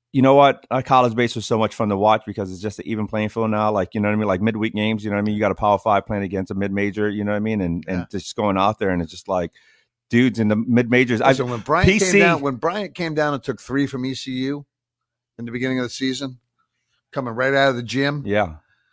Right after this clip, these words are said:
Speaker 1: I mean, listen, P C beat, uh, uh, Presbyterian beat, uh, uh, uh, South Carolina.
Speaker 2: Okay, if you're a recruiting coordinator, you're a recru-, recruiting coordinator, where would you target? What, what regions in the country would you target?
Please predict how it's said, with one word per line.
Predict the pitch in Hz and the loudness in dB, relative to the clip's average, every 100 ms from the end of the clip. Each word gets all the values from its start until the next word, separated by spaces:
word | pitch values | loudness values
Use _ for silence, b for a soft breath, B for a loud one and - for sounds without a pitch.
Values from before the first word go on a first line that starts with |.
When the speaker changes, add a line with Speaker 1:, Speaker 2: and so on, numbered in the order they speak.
| _ _ _ _ _ - | _ _ _ _ _ -8
Speaker 1:
I | 92 | -4
mean, | 98 92 90 - | -2 -2 -4 -4
listen, | 107 117 98 85 | 0 0 2 -2
P | - 131 | 2 0
C | 127 143 | 2 0
beat, | 120 107 120 | 0 2 4
uh, | 117 | 4
uh, | 107 107 101 98 - | 4 4 2 0 -4
Presbyterian | - 120 - 127 120 | -10 -10 -6 -4 -2
beat, | 95 110 | -2 -2
uh, | 110 107 104 104 90 | 2 4 4 2 0
uh, | 107 101 101 98 _ _ _ _ 117 | 0 0 0 -4 _ _ _ _ -4
uh, | 110 104 - _ - | -2 -2 -8 _ 0
South | 127 123 | 0 2
Carolina. | 139 143 165 - B - | -2 0 0 -2 B -10
Speaker 2:
Okay, | 127 139 | -2 -2
if | 120 | -2
you're | 175 | -2
a | 165 | 0
recruiting | 143 - 156 139 | -2 0 0 0
coordinator, | - 127 117 110 110 | 0 0 0 -2 -6
you're | 107 127 127 | -6 -6 -6
a | 110 | -8
recru-, | - 107 101 - | -8 -12 -12 -10
recruiting | 98 - 123 110 | -10 -4 -2 -2
coordinator, | 92 98 95 92 92 90 | -6 -6 -6 -6 -10 -10
where | 87 117 139 | -6 -2 -2
would | 151 135 117 | 0 -4 -4
you | 123 | -8
target? | - 113 98 87 87 | -4 -4 -4 -6 -6
What, | 131 - | -6 -6
what | - 143 165 | -4 -2 -2
regions | 143 123 131 113 107 107 98 - - | -6 -2 -2 -2 -4 -8 -10 -18 -10
in | |
the | 104 | -10
country | - 104 - 95 | -8 -10 -8 -10
would | 95 | -8
you | 92 | -10
target? | 87 90 80 - | -8 -6 -6 -10